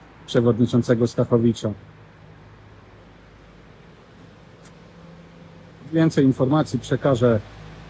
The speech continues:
co do tych spraw, które miały dzisiaj być przez nas, przez stowarzyszenie podane podczas sesji. Przekażę w kolejnym nagraniu, gdy troszeczkę też ochłonę, ponieważ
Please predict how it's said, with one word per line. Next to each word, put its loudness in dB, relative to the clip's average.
co 2
do 2
tych 0
spraw, 0
które 2
miały 4
dzisiaj 0
być 0
przez 0
nas, 2
przez -8
stowarzyszenie 2
podane 2
podczas -2
sesji. -2
Przekażę 4
w -10
kolejnym 6
nagraniu, 4
gdy 0
troszeczkę 0
też -2
ochłonę, 4
ponieważ 0